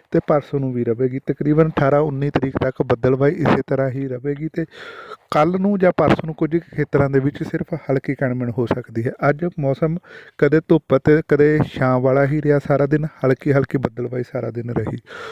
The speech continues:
ਉਸ ਤੋਂ ਇਲਾਵਾ ਮੌਸਮ ਦੇ ਵਿੱਚ ਕੁਝ ਬਦਲਾਵ ਨਹੀਂ ਹੋਇਆ। ਟੈਂਪਰੇਚਰ ਵੀ ਸਵੇਰ ਵੇਲੇ ਦਸ ਗਿਆਰਾਂ ਡਿਗਰੀ ਤੇ ਦਿਨ ਦਾ ਟੈਂਪਰੇਚਰ ਛੱਬੀ ਸਤਾਈ ਡਿਗਰੀ ਦੇ ਆਸ-ਪਾਸ ਬਣਿਆ ਹੋਇਆ ਹੈ।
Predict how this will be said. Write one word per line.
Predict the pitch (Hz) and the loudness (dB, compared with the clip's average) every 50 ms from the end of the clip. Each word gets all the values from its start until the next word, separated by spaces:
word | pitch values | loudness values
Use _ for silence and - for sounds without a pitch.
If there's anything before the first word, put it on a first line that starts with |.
| - - - - | -16 -10 -2 0
ਉਸ | 165 151 - | 2 2 4
ਤੋਂ | - 196 175 | 4 4 4
ਇਲਾਵਾ | 170 160 147 135 160 165 165 147 | 6 4 4 4 2 2 0 0
ਮੌਸਮ | 139 143 139 131 - 147 143 | 0 0 -2 -2 -2 -2 0
ਦੇ | 139 143 | 2 2
ਵਿੱਚ | 135 139 - - | 2 0 -2 0
ਕੁਝ | - 139 135 143 | 2 2 2 2
ਬਦਲਾਵ | 135 131 127 127 123 127 123 127 131 | 0 -2 -2 -4 -4 -2 -2 -2 -4
ਨਹੀਂ | 135 139 135 | -6 -6 -4
ਹੋਇਆ। | 135 147 143 143 - _ | -4 -2 -4 -4 -4 _
ਟੈਂਪਰੇਚਰ | - 135 127 123 - - 135 135 - - 147 139 143 135 | -2 -2 -2 0 2 2 2 2 2 0 0 0 2 2
ਵੀ | 147 147 151 156 _ - - - - - - - _ _ _ _ _ - | 2 0 0 -2 _ -12 -20 -20 -20 -20 -20 -20 _ _ _ _ _ -4
ਸਵੇਰ | - 151 139 143 139 135 | 2 4 6 6 6 6
ਵੇਲੇ | 135 139 143 143 143 147 | 4 4 4 4 4 4
ਦਸ | 139 131 127 123 123 - - 143 | 2 2 2 2 2 0 -2 -2
ਗਿਆਰਾਂ | 143 143 139 139 | -2 -2 -2 0
ਡਿਗਰੀ | 135 135 139 135 143 156 156 151 156 - - _ _ _ _ - | 0 0 0 0 2 2 2 2 0 -2 -6 _ _ _ _ 0
ਤੇ | 151 139 | 0 2
ਦਿਨ | 131 139 135 135 135 | 4 4 2 4 4
ਦਾ | 139 139 | 2 2
ਟੈਂਪਰੇਚਰ | - - 135 131 127 - 131 131 123 - 143 135 | 4 4 2 2 2 2 0 0 2 2 0 0
ਛੱਬੀ | 135 143 127 117 123 127 | 0 -2 -2 -2 -2 -2
ਸਤਾਈ | - - 139 131 123 | 0 0 0 0 0
ਡਿਗਰੀ | 131 127 123 127 131 | 0 0 -2 -2 -4
ਦੇ | 127 135 - - | -4 -6 -6 -6
ਆਸ-ਪਾਸ | 180 135 120 - _ - 131 127 - - | -6 -8 -8 -6 _ -4 -2 -2 -2 -4
ਬਣਿਆ | 143 135 135 131 123 120 113 | -4 -2 0 0 2 2 2
ਹੋਇਆ | 120 127 127 123 117 | 2 2 2 2 2
ਹੈ। | 113 127 | 0 -4